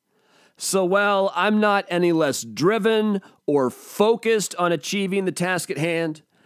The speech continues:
I am taking my foot off the metaphorical and rhetorical gas <laughs> pedal just, just slightly, just slightly, and embracing the freedom of the mantra, "Relax, have fun,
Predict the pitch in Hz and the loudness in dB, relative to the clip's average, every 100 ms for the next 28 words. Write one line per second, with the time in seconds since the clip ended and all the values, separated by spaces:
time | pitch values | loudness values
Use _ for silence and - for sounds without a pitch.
0 | _ _ _ 160 160 - 190 240 233 196 | _ _ _ -2 -2 -2 -2 -2 0 0
1 | 196 170 175 151 143 - 190 180 170 165 | 0 0 -2 0 0 -2 -2 2 2 0
2 | - - 127 117 110 92 _ 120 160 170 | -2 -4 -2 0 -2 -4 _ -4 -2 -2
3 | - 165 160 151 147 120 104 147 143 131 | -4 -2 -2 0 -2 -2 -2 -2 0 -2
4 | 117 131 - - 131 117 110 151 190 - | 0 -2 -2 -4 -4 -4 -2 0 0 -4
5 | 143 262 262 - 247 277 233 165 147 220 | -2 0 0 -4 -2 0 0 0 0 0
6 | - 208 208 196 139 120 104 _ - - | -2 -4 -2 -2 -2 -2 -4 _ -20 -20
7 | _ - 180 190 202 160 190 247 240 247 | _ -4 0 2 2 2 0 0 -2 -2
8 | 226 202 - - 220 277 254 240 233 208 | -2 -2 -4 -6 -4 0 0 0 0 -2
9 | 180 180 185 180 170 - 101 87 - _ | 0 -2 0 2 0 -2 -6 -6 -10 _
10 | _ _ - 135 165 185 185 - - - | _ _ -4 0 2 0 -2 -8 -12 -12
11 | - _ _ - 123 117 - 175 170 170 | -14 _ _ -4 -4 -4 -2 0 2 0
12 | 175 | -4